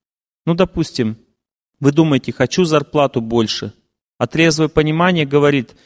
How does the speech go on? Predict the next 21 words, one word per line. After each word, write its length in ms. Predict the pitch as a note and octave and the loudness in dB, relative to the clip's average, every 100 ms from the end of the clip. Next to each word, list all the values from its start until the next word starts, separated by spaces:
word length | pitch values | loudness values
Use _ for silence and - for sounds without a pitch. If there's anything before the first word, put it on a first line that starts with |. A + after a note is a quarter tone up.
| _ | _
«Если 320 | C3+ E3+ - E3+ | 0 2 2 -2
ты 420 | - F3 C#3 - _ _ | 0 -2 -2 -10 _ _
получишь 480 | - D#3 F#3 - C#3 | 0 2 2 0 -4
больше 380 | C3 E3 E3 D#3 | 0 0 0 -2
зарплату, 760 | C#3+ C#3+ - C#3 B2+ - C3 - _ _ _ - | -2 -4 -2 0 0 0 -6 -8 _ _ _ -4
потому 340 | C#3 D#3 E3+ | 0 2 2
что 180 | - D#3+ | 0 0
ты 120 | D#3+ | 0
больше 360 | D3 F3+ F#3 D3+ | 2 2 2 0
будешь 360 | D3+ D#3 - | -2 -2 0
работать, 640 | C3 B2+ C3+ D3 D#3+ - _ | 0 0 0 0 -2 -8 _
то 100 | - | -4
ты 120 | - | 2
угробишь 480 | C#3+ C3+ D#3+ E3+ D#3 | 2 4 2 2 -2
всю 180 | - C#3 | -2 -4
свою 280 | - C#3 B2+ | -2 -4 -4
судьбу». 520 | - A2+ A2 G#2+ G2+ _ _ | -4 -6 -4 -4 -6 _ _
Трезвое 360 | - C#3+ B2 A#2+ | -2 2 2 0
понимание 520 | - A#2 A2+ A2 G#2 | -2 -2 0 0 -2
говорит. 340 | G2+ G2+ G2 G#2 _ _ | -4 -4 -6 -10 _ _
Все, 320 | - - D#3 | -8 -2 -2